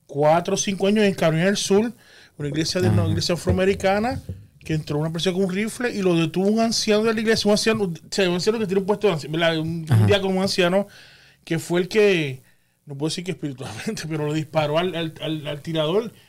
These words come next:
Speaker 1: Él fue el que lo detuvo.
Speaker 2: Ujú.
Speaker 1: Un hermano dentro de la iglesia fue el que lo detuvo porque estaba armado.
Speaker 2: Ujú.
Speaker 1: Y detuvo a ese tirador, a ese, esa persona, que, y evitó que hubiese más matanza. Ahora mi pregunta es, que quiero ponerle sobre la mesa.
Speaker 2: Ujú.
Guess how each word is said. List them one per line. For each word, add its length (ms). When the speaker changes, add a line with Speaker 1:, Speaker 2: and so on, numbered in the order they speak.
Speaker 1:
Él 100
fue 160
el 60
que 100
lo 100
detuvo. 560
Speaker 2:
Ujú. 360
Speaker 1:
Un 240
hermano 500
dentro 440
de 60
la 40
iglesia 240
fue 140
el 40
que 20
lo 60
detuvo 220
porque 160
estaba 240
armado. 500
Speaker 2:
Ujú. 220
Speaker 1:
Y 120
detuvo 880
a 200
ese 260
tirador, 500
a 80
ese, 280
esa 220
persona, 500
que, 160
y 140
evitó 400
que 60
hubiese 300
más 240
matanza. 720
Ahora 340
mi 140
pregunta 800
es, 280
que 100
quiero 260
ponerle 260
sobre 220
la 120
mesa. 380
Speaker 2:
Ujú. 240